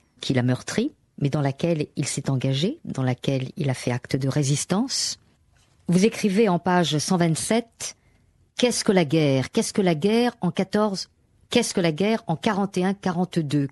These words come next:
Qu'est-ce qu'une ville en guerre ? Ce n'est plus la guerre en uniforme, la guerre des soldats casqués, bottés, harnachés et armés, c'est l'arrière-guerre, la guerre des âmes en peine, la lutte pour la seule survie du corps, le gouffre de malheur des pays perdus, obscurcis, ruinés,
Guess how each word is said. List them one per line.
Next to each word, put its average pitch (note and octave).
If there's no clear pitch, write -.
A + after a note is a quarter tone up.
Qu'est-ce -
qu'une F#3
ville F#3
en D#3+
guerre ? B2+
Ce -
n'est E3
plus G3+
la F#3+
guerre D#3+
en D#3
uniforme, F#3
la D#3+
guerre D#3
des C#3
soldats C#3+
casqués, -
bottés, F3+
harnachés D#3
et E3+
armés, F3
c'est -
l'arrière-guerre, C3
la B2+
guerre D3+
des C3
âmes C#3+
en C#3
peine, E3
la B2+
lutte F#3+
pour C#3
la B2+
seule C#3
survie C#3+
du C3+
corps, F#3
le B2+
gouffre -
de C3+
malheur D3
des B2+
pays C#3+
perdus, C#3+
obscurcis, -
ruinés, F3